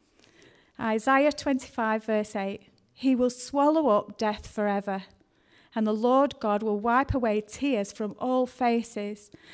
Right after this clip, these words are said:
and the reproach of his people he will take away from all the earth,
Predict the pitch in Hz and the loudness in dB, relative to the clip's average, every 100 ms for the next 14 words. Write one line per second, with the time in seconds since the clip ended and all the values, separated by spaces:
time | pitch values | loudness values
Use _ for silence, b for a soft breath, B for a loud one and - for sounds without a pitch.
0 | B B 226 220 214 226 - 294 311 - | B B -2 0 0 -4 -2 2 2 0
1 | 320 320 302 - 294 247 226 220 214 214 | -4 -2 -4 -4 -4 -2 -2 -2 -4 -6
2 | 269 269 277 285 269 233 - 226 - 240 | -4 -2 0 0 0 0 -2 -6 -2 0
3 | 247 247 254 233 208 196 | 0 2 2 2 0 -6